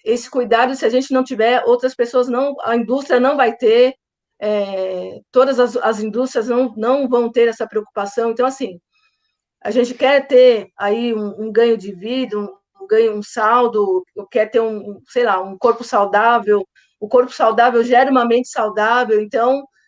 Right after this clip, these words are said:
vamos caprichar, a gente consegue.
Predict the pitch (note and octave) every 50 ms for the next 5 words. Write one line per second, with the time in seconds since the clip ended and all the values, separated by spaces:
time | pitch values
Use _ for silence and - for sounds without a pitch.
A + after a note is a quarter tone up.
0 | _ _ _ _ - G3 A3 A#3 B3 C4 D4 C#4+ C#4 C#4 - C4 B3+ - - A#3+
1 | A#3 - C4+ A3+ A#3+ B3 B3+ C4 B3+ - - - C#4+ D4 C#4+ - C#4 A3 G#3 A3+
2 | A#3+ B3 A3+ C4 C4+ C4+